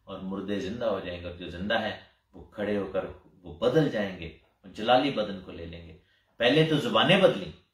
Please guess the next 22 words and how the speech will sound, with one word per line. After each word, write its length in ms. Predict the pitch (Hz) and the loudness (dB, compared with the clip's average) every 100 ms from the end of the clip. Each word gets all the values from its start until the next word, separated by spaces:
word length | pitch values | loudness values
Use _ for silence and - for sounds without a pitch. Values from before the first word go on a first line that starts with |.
| _ _ - | _ _ -6
पहले 200 | 101 110 | -4 -2
तो 120 | 113 | -6
सिर्फ 300 | - 160 165 | -4 -2 0
उनकी 200 | 143 131 | 0 -4
जुबानें 440 | 107 104 104 156 127 | -4 2 4 4 4
बदली, 260 | - 104 | 0 -4
पहले 380 | 104 - 95 104 | -10 -4 -2 -2
तो 120 | 107 | -4
उनके 420 | 104 101 104 98 - _ _ | -6 -4 -4 -4 -8 _ _
एमाल 380 | 95 98 143 160 | -4 4 6 6
बदले, 320 | 110 - 90 85 - _ - | 4 0 -2 -10 -14 _ -8
पहले 180 | 98 104 | -4 -4
तो 180 | 107 | -4
उनकी 300 | 104 101 107 | -6 -6 -10
सोच 500 | - - 143 180 185 | -10 -6 4 4 4
बदली, 360 | - 101 87 82 _ _ - | 0 -6 -8 -16 _ _ -16
लेकिन 280 | 101 104 - | -10 -10 -2
अब 160 | 123 120 | -2 0
हम 220 | 117 113 | -2 -2
देखते 260 | 107 110 110 | -4 -4 -8
हैं 160 | 117 | -8
कि 260 | 123 117 | -6 -8